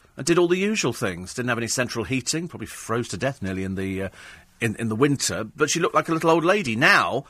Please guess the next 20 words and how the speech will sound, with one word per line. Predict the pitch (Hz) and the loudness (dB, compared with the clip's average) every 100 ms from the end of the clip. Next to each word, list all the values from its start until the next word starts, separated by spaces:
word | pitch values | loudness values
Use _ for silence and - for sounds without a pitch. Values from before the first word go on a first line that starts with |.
| - - | -14 -10
people | - 139 | -4 -2
are | 123 | -2
going | 123 123 | 0 0
out | 123 120 | 0 -4
there | 107 | -6
having | 104 101 | -8 -6
Botox | 82 135 131 - 131 135 - - | 2 4 4 0 0 0 -2 -8
and, | 92 90 - - | -8 -10 -18 -10
you | 107 | -8
know, | |
girls | - 123 117 | -4 -2 -2
of | 113 | -2
sixteen | - 117 - 123 110 | -4 -4 -6 -6 -8
having | 110 107 | -8 -10
breast | 85 117 123 - | -6 -6 -6 -6
enlargements. | 117 107 113 113 107 - 107 - | -4 0 0 2 0 -2 -6 -4
And | |
then | 143 | -2
you've | 123 | 0
got | 135 | -2